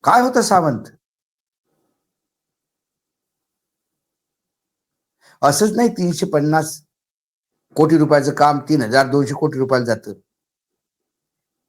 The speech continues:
महाराष्ट्राचं भाग्य, पैसा गेला नाही. शेतकऱ्यांना काय देता तुम्ही, याच्यावरच फार मोठा प्रश्न आहे. महाराष्ट्रात शेतकरी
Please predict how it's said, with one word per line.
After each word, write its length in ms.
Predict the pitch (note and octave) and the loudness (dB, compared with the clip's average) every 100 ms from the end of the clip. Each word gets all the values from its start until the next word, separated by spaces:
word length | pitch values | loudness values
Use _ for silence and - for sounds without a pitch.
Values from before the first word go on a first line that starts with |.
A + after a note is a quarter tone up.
| _ | _
महाराष्ट्राचं 540 | A2 B2 C3 D3 C#3+ | 0 2 0 -2 -2
भाग्य, 440 | B2 C3 D3+ D#3+ G#2+ | 0 0 0 -2 -2
पैसा 300 | - A#2 B2+ | -6 -4 0
गेला 220 | A#2+ A2+ | 0 -2
नाही. 220 | G#2+ F#2+ _ _ _ _ _ _ _ _ _ _ _ _ _ _ _ _ _ _ _ _ _ _ _ _ _ _ _ _ _ _ _ _ _ _ _ _ _ _ _ _ _ _ _ _ _ - | -4 -8 _ _ _ _ _ _ _ _ _ _ _ _ _ _ _ _ _ _ _ _ _ _ _ _ _ _ _ _ _ _ _ _ _ _ _ _ _ _ _ _ _ _ _ _ _ 0
शेतकऱ्यांना 460 | F#3+ F#3 G#3+ G#3+ G#3 - | 0 2 0 2 0 0
काय 240 | D#3+ G3 | 2 4
देता 560 | B2 G#2 C#3+ D3+ - F3 | 0 -8 -10 -2 0 0
तुम्ही, 300 | C3+ A2+ A#2+ A2 | 0 -4 -6 -8
याच्यावरच 460 | A#2 - B2 B2 - | -10 -2 -2 -2 -6
फार 120 | A2+ G#2 | -6 -6
मोठा 320 | G2 G#2 G#2+ - _ _ | -10 -12 -14 -16 _ _
प्रश्न 260 | G2 - F#2 | -14 -12 -18
आहे. 200 | F#2 _ _ _ _ _ _ _ _ _ _ _ _ _ - | -18 _ _ _ _ _ _ _ _ _ _ _ _ _ -2
महाराष्ट्रात 600 | C#3+ F#3 G3+ G3 G3 G3+ | 0 2 0 2 0 0
शेतकरी 520 | - D3+ D3+ D3+ E3+ | -6 -8 -2 -2 -2